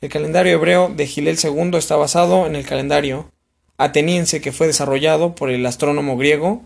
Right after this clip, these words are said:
Metón en el año cuatrocientos treinta y dos antes de Cristo. Ojo. Este tiene un ciclo de diecinueve años que consiste de doscientos treinta y cinco meses lunares.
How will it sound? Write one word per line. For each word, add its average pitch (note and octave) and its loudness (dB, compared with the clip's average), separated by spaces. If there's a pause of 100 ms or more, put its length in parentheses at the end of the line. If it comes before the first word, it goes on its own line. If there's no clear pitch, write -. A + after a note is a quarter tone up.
Metón B2 0 (880)
en C#3+ -6
el D3 0
año D#3 0
cuatrocientos C3+ -4
treinta C3+ -4
y C3+ -2
dos D3+ -2
antes F3+ 2
de B2+ 0
Cristo. - -6 (260)
Ojo. - 0 (1400)
Este G#3+ 4
tiene A3+ 4
un G#3+ 4
ciclo G#3 2
de D#3+ 2
diecinueve D3 2
años F3 0
que - -12
consiste D3+ -4 (1500)
de C#3+ 0
doscientos D#3+ 0
treinta C3+ -2
y B2+ -2
cinco D3 -4
meses D3+ -4
lunares. D#3 -2